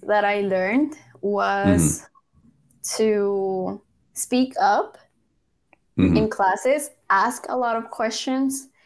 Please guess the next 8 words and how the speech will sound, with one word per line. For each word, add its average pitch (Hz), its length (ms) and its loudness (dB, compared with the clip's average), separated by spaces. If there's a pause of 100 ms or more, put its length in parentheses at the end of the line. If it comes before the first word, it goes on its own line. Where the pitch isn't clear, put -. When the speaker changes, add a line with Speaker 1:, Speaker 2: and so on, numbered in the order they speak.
(300)
Speaker 1:
uh, 202 240 2
become 220 420 -2
friends 214 440 -2
with 240 160 -2
your 220 140 -2
professors 233 840 -4 (460)
Speaker 2:
Yeah. 214 80 0 (140)
Speaker 1:
because, 202 540 2